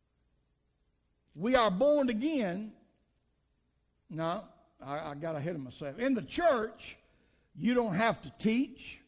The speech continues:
You don't have to rebuke sin. You don't have to do any kind of work. It's a free ride. You stay a spiritual baby, it's easy. Hallelujah.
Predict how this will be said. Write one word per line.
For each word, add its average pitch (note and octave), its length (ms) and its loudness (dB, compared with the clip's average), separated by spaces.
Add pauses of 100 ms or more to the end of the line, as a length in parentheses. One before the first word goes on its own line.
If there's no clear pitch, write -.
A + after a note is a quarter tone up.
(500)
You F#3 140 -2
don't A3 160 -2
have G3+ 220 2
to E3 80 -8
rebuke E3 420 0
sin. B3 640 -4 (640)
You G3 160 0
don't C4 140 2
have A3 160 2
to G3 80 -6
do A3 260 0
any A#3 160 0
kind B3 320 0
of A#3+ 100 -4
work. B3+ 460 2 (200)
It's G#3+ 200 -2
a E3+ 60 -6
free A#3 320 0
ride. G3+ 560 2 (680)
You F3+ 100 -6
stay G3+ 280 -2
a E3 40 -2
spiritual F#3+ 540 -2
baby, A#3+ 420 0
it's B3 200 -6
easy. B3+ 500 4 (1400)
Hallelujah. E3+ 480 -4